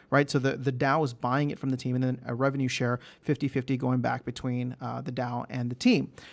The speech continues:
So in a sense, the dao wouldn't be getting rid of anything that it has been holding on to from beforehand, right? We had a bunch of S P S, there's B N B, Ethereum, a bunch of stable coins.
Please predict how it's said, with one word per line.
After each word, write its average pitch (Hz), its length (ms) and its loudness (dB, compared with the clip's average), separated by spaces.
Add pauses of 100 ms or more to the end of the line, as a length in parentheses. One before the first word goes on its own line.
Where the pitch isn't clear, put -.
(220)
So 196 380 6
in 220 120 2
a 180 60 4
sense, 233 460 2
the 160 180 4
dao 139 600 4
wouldn't 233 540 2
be 226 80 4
getting 185 340 4
rid 240 160 4
of 147 140 6 (160)
anything 220 480 4
that 175 160 2
it 170 100 0
has 147 220 2
been 147 160 4
holding 185 420 4
on 220 260 2
to 131 280 2 (220)
from 180 240 6
beforehand, 180 520 2
right? 165 140 10
We 151 100 4
had 151 100 4
a 135 40 -2
bunch 135 180 -2
of 123 80 -2
S 117 140 -4
P 185 160 2
S, 185 280 6
there's 123 200 -2 (300)
B 147 160 6
N 139 120 8
B, 185 420 4
Ethereum, 165 760 4
a 131 40 -2
bunch 131 280 0
of 123 100 -6
stable 170 320 4
coins. 151 360 2